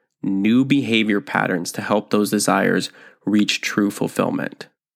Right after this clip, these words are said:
Of course, there, there are cautions to this. Uh, ultra running or any other form of replacement habit that you can put, uh, instead of a substance abuse, uh, habit or behavior,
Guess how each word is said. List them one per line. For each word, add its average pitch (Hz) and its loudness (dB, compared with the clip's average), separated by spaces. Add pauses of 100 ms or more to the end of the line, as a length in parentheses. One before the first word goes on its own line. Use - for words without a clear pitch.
(720)
Of 131 -2
course, 180 0
there, 165 0
there 147 4
are 147 0
cautions 113 0
to 90 -2
this. - -4 (600)
Uh, - 0
ultra 143 2
running 120 2
or 107 -6
any 147 4 (100)
other 131 2
form 117 0
of - -2
replacement - -2
habit 104 0
that - -2
you 110 0
can 101 -6
put, 110 -2 (420)
uh, - -8 (240)
instead 110 2
of - 0
a 98 0
substance - 0
abuse, 104 0 (120)
uh, 85 -4
habit 95 0 (340)
or 98 0
behavior, 95 0